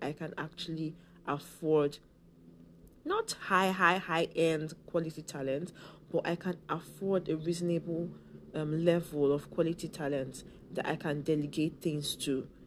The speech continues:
at this point. And I'm entering this, um, new year,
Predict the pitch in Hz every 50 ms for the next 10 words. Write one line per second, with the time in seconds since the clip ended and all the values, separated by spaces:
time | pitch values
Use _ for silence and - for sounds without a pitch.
0 | - - - - - - - - 135 - - 156 143 - - - - 151 131 104
1 | - - - - - - - - - - - - - - - - - - 190 185
2 | 180 185 180 180 180 175 - - - - - - - - - - - - - -
3 | - - - - - - - - 165 170 - - 170 202 208 196 - - 220 208
4 | 196 196 196 196 185 - - - - - 180 170 175 - - - - - 165 156
5 | 151 151 156 151 160 170 165 170 175 160 156 151 143 143 143 165 180